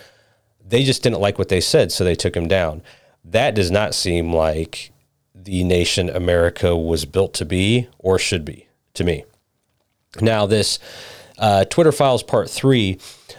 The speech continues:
their focus, that part was focused towards the deplatforming of Donald Trump, who was president at the time that he got banned from Twitter. Now,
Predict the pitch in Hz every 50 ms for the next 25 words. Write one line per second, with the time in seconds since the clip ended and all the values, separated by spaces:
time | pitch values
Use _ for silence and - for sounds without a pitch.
0 | - - 101 110 135 151 151 147 - - 156 147 139 147 139 131 120 - - -
1 | 87 120 120 131 127 - - - 127 127 101 104 104 - - - 123 110 104 -
2 | 117 104 - - - - - _ _ _ _ - - - - 113 107 101 98 92
3 | 92 90 - 98 78 95 95 92 - - 110 101 101 - - - 110 98 95 95
4 | 95 95 92 95 87 95 95 87 80 80 92 92 90 87 85 82 - - 107 87
5 | 80 - - - - _ _ _ _ _ _ - 104 95 90 87 - - - -
6 | - - 143 131 - 92 78 80 82 80 - - 110 92 - 98 87 - - 90
7 | 85 85 82 82 85 82 78 98 85 92 87 - - - 95 87 82 82 - -
8 | 80 78 - - 98 95 85 76 76 - - - - _ _ _ _ _ _ _
9 | _ _ _ _ _ _ _ _ _ _ _ _ _ _ _ _ _ - 127 147
10 | 151 147 143 139 92 - -